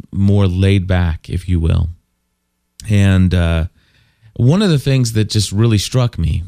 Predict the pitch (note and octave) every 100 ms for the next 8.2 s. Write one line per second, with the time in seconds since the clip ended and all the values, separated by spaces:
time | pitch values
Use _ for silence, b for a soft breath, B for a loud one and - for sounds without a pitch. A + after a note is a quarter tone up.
0 | G2 - A#2 A#2 A2+ G#2+ G2+ G2+ A2+ B2+
1 | C#3 A2 F#2+ F2 F2 - F2 - - -
2 | _ _ _ _ _ _ - - A2+ A#2
3 | A2 G#2+ F2+ _ - G#2 G#2+ G2 - C3
4 | C3 A#2 A2+ G2+ G#2 F2+ E2 E2 E2+ F#2
5 | G2+ - F2 G2+ B2+ A#2 G#2+ - A2+ C3
6 | C#3+ C#3+ C3 B2 G#2 - A#2 G#2+ E2+ E2
7 | F#2 F2 _ _ _ _ _ _ C#3 C3+
8 | B2 A2